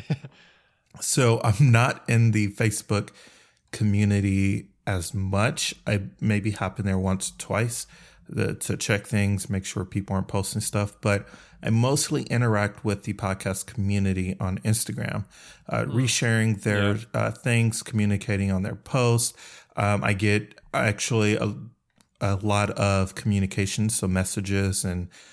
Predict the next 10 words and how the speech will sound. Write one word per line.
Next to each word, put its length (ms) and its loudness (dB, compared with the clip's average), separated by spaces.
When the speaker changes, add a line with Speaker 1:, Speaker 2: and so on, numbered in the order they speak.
Speaker 1:
uh, 200 2
things 320 -2
like 160 0
that, 180 0
people 240 -6
asking 320 -4
me 120 -6
questions 800 -2
and 140 -4
follow-ups, 580 -4